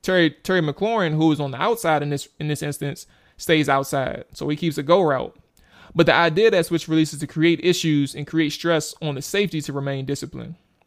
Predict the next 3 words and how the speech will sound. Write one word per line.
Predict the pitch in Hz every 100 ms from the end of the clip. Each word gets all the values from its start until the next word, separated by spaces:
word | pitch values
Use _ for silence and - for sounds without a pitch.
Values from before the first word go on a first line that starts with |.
| _ _ _ _ _ _ _ _ _ _ _ _ _ 139
And | 151
that | 180
safety | 190 220 226 175 156